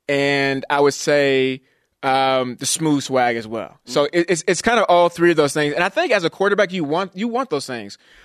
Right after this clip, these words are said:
Speaker 1: Um, being able to be calm and confident, right? Not, not being too high, being too low.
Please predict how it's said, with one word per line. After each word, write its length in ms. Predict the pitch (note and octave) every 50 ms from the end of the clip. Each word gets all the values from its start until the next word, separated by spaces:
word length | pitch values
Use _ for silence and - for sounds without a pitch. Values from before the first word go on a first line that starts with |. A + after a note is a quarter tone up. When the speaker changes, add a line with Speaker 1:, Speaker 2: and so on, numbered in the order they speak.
| _ _ _ -
Speaker 1:
Um, 520 | D3+ D3 C#3+ C#3+ C#3 C#3 C3+ C3 B2+ B2 - _ _
being 220 | - F3+ A3 A#3+ A#3+
able 180 | A#3 A3+ A3 G3+
to 100 | A3 F#3
be 160 | F3+ G#3 F#3
calm 480 | - - - C4 C4+ A#3+ G#3+ G3 F3+
and 120 | E3+ D#3+ D#3
confident, 540 | - G3+ G3+ G#3 G3 F#3 E3 D#3+ F#3 G#3 - _
right? 280 | D3+ C#3+ C#3 D3 D#3 D3
Not, 240 | D3+ D#3 E3 E3 -
not 260 | D#3+ D#3+ F3 F3+ E3
being 300 | D#3 F3+ F3+ F3+ F3 E3+
too 200 | - - G3+ F#3+
high, 380 | F3+ F3 E3 E3 E3+ E3+ F3 E3
being 320 | D#3+ D3 D3 E3 E3 E3+
too 180 | D#3 - F#3 F3
low. 280 | E3+ D#3 C3+ C3 C#3